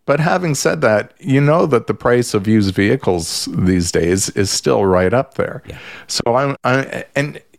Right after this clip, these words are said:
Speaker 1: you never find the exact comparable. You never do.
Speaker 2: Yeah.
Speaker 1: Because some have this option, some have, regardless of the, the, um, level of that vehicle,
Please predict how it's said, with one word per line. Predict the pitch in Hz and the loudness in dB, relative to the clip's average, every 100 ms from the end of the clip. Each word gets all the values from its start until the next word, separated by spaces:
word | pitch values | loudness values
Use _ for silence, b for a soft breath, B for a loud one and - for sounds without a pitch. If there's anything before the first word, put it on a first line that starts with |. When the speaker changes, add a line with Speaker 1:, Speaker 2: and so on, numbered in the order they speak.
| - | -4
Speaker 1:
you | 151 | 0
never | 160 233 233 | 2 2 0
find | 214 - 123 120 113 107 | -2 -2 0 2 0 0
the | 113 | 0
exact | 98 92 - 104 104 - | 0 0 0 0 -2 -6
comparable. | 104 90 - 90 85 76 - - - | -8 -8 -2 0 0 -2 -8 -12 -4
You | 131 | 0
never | 139 127 | 0 0
do. | 101 - _ | -2 -4 _
Speaker 2:
Yeah. | 170 131 | -8 -2
Speaker 1:
Because | 113 - 117 110 98 | -2 0 0 0 -4
some | - 120 | -4 -2
have | 117 98 90 | 0 -2 0
this | 139 135 | 0 2
option, | 120 113 - 101 95 | 2 0 -2 -8 -8
some | 101 - 92 | -6 -4 -4
have, | 95 87 - 107 - | -2 -6 -6 -8 -2
regardless | 117 120 113 120 147 131 107 - | 0 0 2 2 2 2 -2 0
of | 95 92 | -4 -2
the, | 104 95 95 B B B B | 0 2 0 B B B B
the, | - 98 92 90 98 - | -2 2 2 2 0 -2
um, | 90 87 85 82 95 98 - | -2 0 0 -2 -4 -8 -2
level | 98 110 107 101 98 | 0 2 0 0 0
of | 87 87 | 0 -2
that | 90 87 - 131 | -2 -4 -6 -10
vehicle, | 95 85 82 - - | -2 0 -2 -4 -8